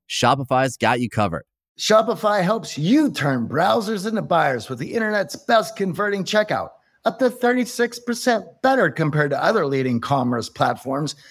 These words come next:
Speaker 2: and sell more with less effort thanks to Shopify Magic, your A I-powered all-star.
Speaker 1: What I love about Shopify is how no matter how big you want to grow,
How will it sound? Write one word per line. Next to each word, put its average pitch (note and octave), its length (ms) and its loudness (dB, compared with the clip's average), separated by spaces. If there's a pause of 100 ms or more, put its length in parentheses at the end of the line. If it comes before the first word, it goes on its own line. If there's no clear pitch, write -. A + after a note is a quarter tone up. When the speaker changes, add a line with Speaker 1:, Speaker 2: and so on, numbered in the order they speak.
(200)
Speaker 2:
and D#3+ 160 0
sell C4 240 4
more B3+ 240 2
with A3+ 180 -2
less A#3 280 0
effort A3+ 560 0
thanks C#3 240 -2
to C3 80 -6
Shopify F3+ 680 0
Magic, D3 520 -2
your G#2 260 -12
A G3+ 200 2
I-powered E3 680 2
all-star. - 500 -6 (240)
Speaker 1:
What C3+ 140 4
I D#3 100 6
love D#3+ 140 4
about D#3 260 0
Shopify D3 840 0
is B2+ 160 -4
how C3 160 2
no B2+ 140 2
matter B2 280 2
how C#3+ 320 0
big D3 240 -2
you C#3 160 0
want A#2+ 240 0
to A#2+ 60 -2
grow, G#2 380 0